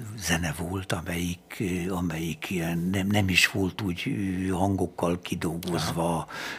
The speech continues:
Speaker 1: hanem leírások voltak, hogy mit kell csinálni az előadónak.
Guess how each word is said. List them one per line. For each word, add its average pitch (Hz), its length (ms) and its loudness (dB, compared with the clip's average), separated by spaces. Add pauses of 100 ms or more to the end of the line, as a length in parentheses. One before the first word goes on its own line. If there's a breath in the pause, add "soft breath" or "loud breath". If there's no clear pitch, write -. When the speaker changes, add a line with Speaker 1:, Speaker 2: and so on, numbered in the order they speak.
Speaker 1:
hanem 85 500 2
leírások 87 880 4
voltak, 82 540 -2
hogy 82 160 -2
mit 80 220 0
kell 82 220 -2
csinálni 90 580 2
az 82 180 -2
előadónak. 87 1000 -2